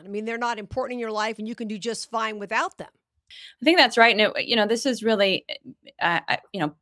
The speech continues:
Speaker 2: pushed back into the culture through the Barbie movie that just came out. It just,
Speaker 1: Mm-hmm.
Speaker 2: this idea that men are completely unnecessary.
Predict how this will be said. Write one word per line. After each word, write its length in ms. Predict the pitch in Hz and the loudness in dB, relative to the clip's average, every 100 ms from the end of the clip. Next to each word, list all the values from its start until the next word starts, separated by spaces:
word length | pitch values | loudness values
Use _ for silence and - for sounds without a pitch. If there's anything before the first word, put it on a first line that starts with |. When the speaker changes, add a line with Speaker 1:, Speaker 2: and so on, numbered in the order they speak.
| _ _ | _ _
Speaker 2:
pushed 280 | - 240 190 | -4 -4 4
back 280 | 208 202 202 | 4 4 0
into 380 | 190 220 240 196 | -2 -2 -2 -2
the 100 | 165 | -4
culture 400 | 180 156 165 147 | -2 -2 -4 -8
through 280 | - 190 160 - | -8 -8 -8 -4
the 100 | 180 | -2
Barbie 360 | 180 180 214 160 | 2 2 2 -4
movie 220 | 101 139 | -6 -6
that 120 | - | -8
just 160 | 147 - | -10 -10
came 180 | 139 | -6
out. 160 | 131 - | -6 -6
It 200 | - - | -10 -8
just, 260 | 180 170 - | -10 -10 -16
Speaker 1:
Mm-hmm. 100 | 151 _ _ | -20 _ _
Speaker 2:
this 180 | 214 175 | -8 -2
idea 480 | - - 196 190 180 | 0 2 0 0 0
that 120 | 170 | 0
men 240 | 175 185 | -2 -2
are 100 | 185 | -2
completely 380 | 180 175 220 185 | -6 -8 -8 -4
unnecessary. 800 | 180 170 156 165 - 160 156 165 | -2 -2 -4 -6 -4 -2 -2 -6